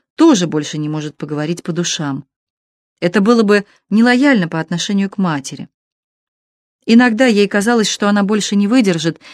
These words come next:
если не найдёт среди взрослых того, с кем можно поделиться. Мисс Максвелл Браун, школьная директриса, подходила на эту роль и не раз даже намекала, что если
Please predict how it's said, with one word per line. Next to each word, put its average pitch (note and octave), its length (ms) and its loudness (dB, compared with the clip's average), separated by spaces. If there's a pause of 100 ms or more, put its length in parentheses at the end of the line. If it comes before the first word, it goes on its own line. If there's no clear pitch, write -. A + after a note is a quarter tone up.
(260)
если C4+ 260 2
не B3+ 120 8
найдёт B3+ 340 6
среди A3+ 280 0
взрослых A3+ 480 0
того, A3+ 280 0
с - 80 -4
кем A3+ 180 0
можно A3+ 340 0
поделиться. G#3 760 -8 (1120)
Мисс G#3 420 2 (220)
Максвелл F#3 480 0
Браун, F3+ 480 -2 (400)
школьная D3+ 460 -4
директриса, F#3+ 680 -2 (640)
подходила C4+ 520 0
на D#3 180 -4
эту E3+ 180 -6
роль A3+ 240 2 (200)
и G#3+ 100 0
не A3+ 100 4
раз C#4 200 2
даже C4 220 2
намекала, C4 460 4
что - 180 -4
если A3+ 420 -2